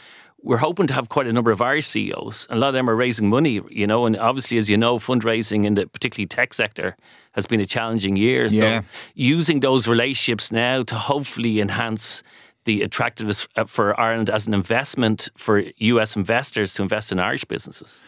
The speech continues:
Speaker 2: So this year's mission, or rather next year's mission, the twenty twenty-four mission was launched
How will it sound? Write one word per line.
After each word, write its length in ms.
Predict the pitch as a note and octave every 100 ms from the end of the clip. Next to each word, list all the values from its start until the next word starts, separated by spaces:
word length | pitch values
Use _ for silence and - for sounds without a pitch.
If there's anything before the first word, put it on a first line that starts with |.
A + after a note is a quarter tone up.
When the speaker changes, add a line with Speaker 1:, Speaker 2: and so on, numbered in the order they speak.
| -
Speaker 2:
So 140 | D3
this 260 | B2 F3+ -
year's 240 | D3 A2
mission, 240 | B2 A2+ A#2+
or 80 |
rather 220 | A#2 A#2 G2
next 340 | A2 A#2 -
year's 240 | A2 G2+
mission, 300 | G2+ G2 G2
the 80 | F2+
twenty 300 | F2 A#2+ G#2+
twenty-four 640 | G2+ G#2+ F#2+ - A2 G#2 -
mission 380 | A2 G#2+ - G2+
was 160 | F#2 G#2
launched 640 | A2+ A2 G#2 - - -